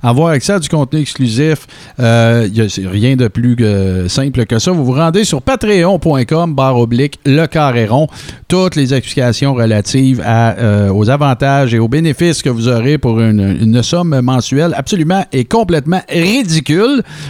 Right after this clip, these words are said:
euh, vous seront, euh, expliquées à cet endroit-là. Évidemment, messieurs, la semaine prochaine,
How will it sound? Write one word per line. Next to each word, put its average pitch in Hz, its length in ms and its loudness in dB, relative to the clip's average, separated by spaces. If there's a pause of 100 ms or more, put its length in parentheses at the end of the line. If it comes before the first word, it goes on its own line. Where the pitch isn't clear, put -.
(140)
euh, 131 120 4
vous 127 140 -2
seront, 147 480 0
euh, 117 260 0
expliquées 127 560 0
à 117 140 -2
cet 131 220 -2
endroit-là. 113 540 2
Évidemment, 202 500 0 (680)
messieurs, 143 380 2
la 202 140 2
semaine 160 200 -2
prochaine, 190 420 -2